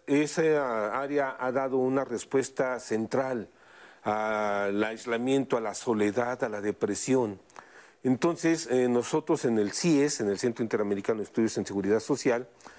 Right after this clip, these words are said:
hemos estado planteando, a partir de una petición de la directora, la doctora Daisy Corrales,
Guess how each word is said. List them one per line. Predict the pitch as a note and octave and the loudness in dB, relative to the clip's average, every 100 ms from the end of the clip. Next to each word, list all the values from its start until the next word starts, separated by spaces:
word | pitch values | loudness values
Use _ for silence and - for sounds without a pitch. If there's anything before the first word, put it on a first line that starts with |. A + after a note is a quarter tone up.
| - - - - | -20 -20 -20 -4
hemos | C3+ D3+ D#3+ | 0 2 0
estado | D3 - D3 D3 | -2 -2 -2 -2
planteando, | C#3+ C3 - C#3 C3 C3 C#3+ D3+ A2+ | -2 -2 0 0 2 2 2 2 -2
a | G#2 F#2 | -4 -2
partir | G#2 - B2 B2 | -6 -4 -2 2
de | |
una | B2 B2 | 2 2
petición | B2 G#2 G2 A#2 | -2 -8 -4 -2
de | A2+ | 0
la | G#2+ | 0
directora, | G2+ G2 - A2 G#2+ | 0 -2 0 0 0
la | G2+ | -2
doctora | F#2+ - G#2 G#2 | -4 -2 0 2
Daisy | G2+ - | 0 -2
Corrales, | A2+ D3+ B2+ A2+ - | -2 0 -2 -4 -10